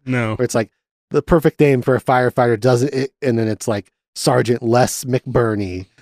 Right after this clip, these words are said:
Speaker 2: Uh, <laughs>
Speaker 1: The serial killer, John Murder. Was not here.
Speaker 2: <laughs> But the, the names are all memorable. You remember Wang.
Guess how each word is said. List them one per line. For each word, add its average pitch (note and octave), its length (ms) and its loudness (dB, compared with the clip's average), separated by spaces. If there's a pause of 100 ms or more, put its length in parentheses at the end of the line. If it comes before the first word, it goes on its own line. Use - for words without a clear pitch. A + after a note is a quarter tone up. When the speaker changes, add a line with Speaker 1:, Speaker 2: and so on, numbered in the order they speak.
(140)
Speaker 2:
Uh, A#2+ 220 0
<laughs> - 120 4 (800)
Speaker 1:
The F3+ 200 0
serial G#3+ 360 0
killer, B2 260 -2
John C#3 380 0
Murder. C#3 380 2
Was - 100 -4
not E3+ 80 2 (720)
here. A3 140 0
Speaker 2:
<laughs> - 240 -6 (680)
But D3+ 100 2
the, D3 80 2 (160)
the D#3 220 4
names E3+ 360 2
are F#3+ 80 4
all D3 80 2
memorable. D#3 440 2
You C#3 80 2
remember C3+ 280 0
Wang. C#3+ 520 -2